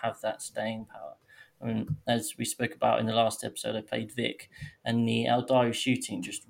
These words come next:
ripped through. I spent the whole weekend basically just getting shot to shit. Um, and it just, it wasn't a particularly enjoyable experience.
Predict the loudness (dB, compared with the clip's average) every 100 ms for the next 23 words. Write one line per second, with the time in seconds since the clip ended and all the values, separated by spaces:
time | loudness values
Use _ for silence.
0 | -12 -6 -6 -6 -14 -8 -4 0 0 4
1 | 4 6 6 4 2 0 -2 -4 -6 -6
2 | -4 -6 -6 -6 -6 -4 -4 -6 -10 -8
3 | -8 -8 -6 -6 -6 -8 -20 -20 -20 _
4 | 4 8 10 8 6 0 2 6 6 6
5 | 2 -2 -8 _ _ _ _ -8 -6 -4
6 | -2 -2 -2 -6 -8 -6 -4 0 0 0
7 | -6 -8 -6 -6 -4 -4 -4 -4 -4 -6
8 | -6 -2 -2 -2 -6 -12